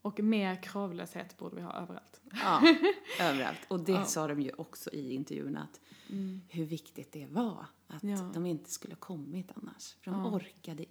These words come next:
Speaker 2: inte med ytterligare ett forum för att presta-, för att prestera och vara duktiga.
Speaker 1: Och jag tror alla kan relatera till det, hur tråkigt det är att plugga, till exempel någonting vi måste plugga.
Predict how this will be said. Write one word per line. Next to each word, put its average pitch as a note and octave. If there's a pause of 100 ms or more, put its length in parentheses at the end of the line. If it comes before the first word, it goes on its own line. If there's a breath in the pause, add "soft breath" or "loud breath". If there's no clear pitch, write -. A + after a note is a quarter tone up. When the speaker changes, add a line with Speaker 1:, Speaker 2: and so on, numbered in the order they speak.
(100)
Speaker 2:
inte E3
med E3
ytterligare E3+
ett -
forum F3+
för -
att -
presta-, - (680)
för -
att E3
prestera E3
och E3
vara E3
duktiga. - (880 loud breath)
Speaker 1:
Och G#3+
jag G#3+
tror G#3+
alla G#3+
kan F#3+
relatera F#3+
till F3+
det, F3
hur F#3
tråkigt G3+
det F#3+
är F3+
att F3+
plugga, F#3+ (180)
till F#3+
exempel F3+
någonting F3+
vi F#3
måste G3
plugga. G3+